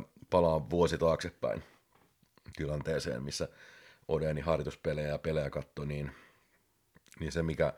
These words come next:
on muuttunut siihen nähden, on se, että siitä on, se osaa niinku nyt, sen niinku itekin tajua, että se osaa käyttää sitä nopeutta ja on röyhkeämpi, että se pyrkii maalille ja si-, sillä on niinku muodostunut viime kauden aikana sellaisia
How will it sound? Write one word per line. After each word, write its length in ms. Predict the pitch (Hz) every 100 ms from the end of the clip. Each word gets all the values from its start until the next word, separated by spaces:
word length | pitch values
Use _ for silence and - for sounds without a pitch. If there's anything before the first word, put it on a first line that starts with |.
| - - - -
on 80 | 76
muuttunut 500 | 82 80 - 76 -
siihen 400 | 85 80 82 73
nähden, 360 | 69 73 73
on 140 | - 69
se, 160 | 78 71
että 280 | - 71 - - -
siitä 220 | - 78 78
on, 120 | 69
se 160 | - 87
osaa 280 | 82 78 76
niinku 200 | 73 76
nyt, 240 | 82 - - -
sen 140 | 95
niinku 140 | 87
itekin 380 | 98 101 - 76 -
tajua, 320 | 73 67 64
että 180 | - - _ _ _ - -
se 200 | - 78 - _ -
osaa 240 | 82 76
käyttää 400 | 73 78 - 73
sitä 200 | 69 73
nopeutta 520 | 69 71 62 62 - 73
ja 180 | 71 - 85 -
on 200 | 85 87
röyhkeämpi, 640 | 87 71 - 65 69 85 - - - -
että 120 | -
se 140 | 78 - -
pyrkii 460 | 101 87 78 78 73
maalille 560 | 80 78 73 71 69 69
ja 140 | 69 - - -
si-, 140 | - -
sillä 220 | 80 80
on 60 |
niinku 200 | 78 78 - -
muodostunut 480 | 85 90 85 - 78
viime 240 | 85 85 76
kauden 220 | 76 76
aikana 300 | 85 73 67
sellaisia 480 | 71 71 71 71